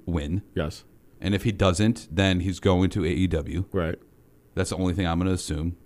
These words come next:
Speaker 1: 'Cause the only, uh, the only thing I think keeping Finn Balor here is having a, one, a good rapport with Vince, and two,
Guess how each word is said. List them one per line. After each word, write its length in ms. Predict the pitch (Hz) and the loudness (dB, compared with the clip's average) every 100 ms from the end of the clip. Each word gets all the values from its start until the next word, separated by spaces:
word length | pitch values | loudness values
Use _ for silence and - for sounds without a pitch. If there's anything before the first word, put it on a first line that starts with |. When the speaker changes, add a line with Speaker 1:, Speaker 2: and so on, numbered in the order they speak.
| - | -8
Speaker 1:
'Cause 120 | 87 | 0
the 60 | 104 | 4
only, 160 | 123 - | 2 2
uh, 200 | 107 - - | -2 -2 -4
the 120 | 101 | 2
only 160 | 120 143 | 4 4
thing 200 | 143 143 | 4 4
I 60 | 117 | 4
think 220 | 123 107 | 0 0
keeping 240 | 120 107 | 0 -2
Finn 180 | - 107 | -2 0
Balor 240 | 95 95 90 | 2 2 0
here 340 | 98 113 127 - _ _ - | 0 0 -2 -8 _ _ -10
is 140 | - 95 | -6 -2
having 240 | 104 110 | 0 0
a, 60 | 92 85 - | 0 -4 -6
one, 400 | 92 104 120 - | 0 4 4 2
a 80 | |
good 200 | 90 98 | 2 2
rapport 360 | 101 90 101 98 | 0 0 2 2
with 100 | 87 | 2
Vince, 400 | 76 101 131 - - - - - _ - - | -2 -2 -2 -6 -20 -20 -20 -20 _ -20 -8
and 220 | 92 87 - | -4 -4 -2
two, 440 | 123 127 131 | 2 4 4